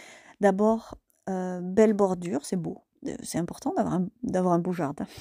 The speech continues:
Donc, déjà, c'est le premier bon point. Ensuite, l'odeur, euh, repousse pas mal d'insectes. Donc ça, c'est, ça repousse des insectes qui, qui, qui potentiellement vont venir embêter mes tomates. Alors, ça marche pas avec les punaises, hein, clairement.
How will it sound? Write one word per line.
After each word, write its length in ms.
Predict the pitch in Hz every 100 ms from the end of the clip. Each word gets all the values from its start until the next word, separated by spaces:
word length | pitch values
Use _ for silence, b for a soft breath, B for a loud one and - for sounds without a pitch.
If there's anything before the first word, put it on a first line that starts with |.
| B B B B _
Donc, 100 | 233 _ -
déjà, 240 | 185 185 233
c'est 160 | -
le 60 | 190
premier 500 | - - 214 208 196 214 -
bon 240 | 233 208 196
point. 200 | - 180 - B B B B
Ensuite, 340 | 220 214 262 247
l'odeur, 580 | 226 220 220 240 269 - b b b -
euh, 380 | 196 180 170 185
repousse 680 | 202 233 247 254 - - - _
pas 100 | 214
mal 240 | 202 214 196
d'insectes. 680 | 196 185 - - - - _ _ -
Donc 180 | 240 165
ça, 100 | 185
c'est, 220 | - 156
ça 160 | -
repousse 380 | 165 180 - 196
des 160 | 185 180
insectes 400 | 180 190 - -
qui, 160 | 185 185 165 - -
qui, 280 | - 175 -
qui 320 | - 170 165
potentiellement 640 | 202 196 196 175 185 208
vont 180 | 190 175
venir 580 | 170 185 196 196 196 - B B B B B
embêter 340 | 202 196 190 190
mes 120 | 180
tomates. 420 | 170 175 240 - B B B
Alors, 220 | 180 165
ça 140 | -
marche 200 | 196 202
pas 100 | -
avec 180 | 208 208
les 80 | 196
punaises, 360 | - 185 151 156
hein, 120 | 170
clairement. 400 | - - 196